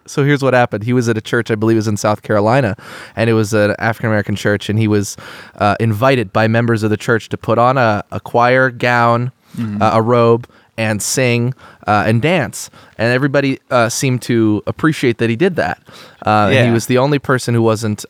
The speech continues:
Speaker 1: a black woman in the church, uh, in the, in the choir, kind of vibing along. And,
Speaker 2: Mm-hmm.
Speaker 1: and, uh, this, this C N N writer who happened to be white,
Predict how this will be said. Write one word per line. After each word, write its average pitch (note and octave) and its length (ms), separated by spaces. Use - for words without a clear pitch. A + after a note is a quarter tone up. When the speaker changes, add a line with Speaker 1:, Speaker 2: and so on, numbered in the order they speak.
Speaker 1:
a G2+ 160
black G#2+ 280
woman B2+ 360
in A2 100
the A2 80
church, - 460
uh, G#2+ 200
in A#2+ 160
the, A2+ 120
in A#2+ 100
the A#2 60
choir, C3 460
kind A#2 160
of G#2+ 140
vibing A2+ 340
along. D3+ 440
And, A2 180
Speaker 2:
Mm-hmm. A2+ 180
Speaker 1:
and, A#2 220
uh, A2+ 340
this, B2 260
this A#2+ 200
C C3 240
N B2 100
N F3+ 140
writer B2+ 320
who B2+ 140
happened A#2 340
to A2+ 80
be G#2+ 100
white, C#3+ 400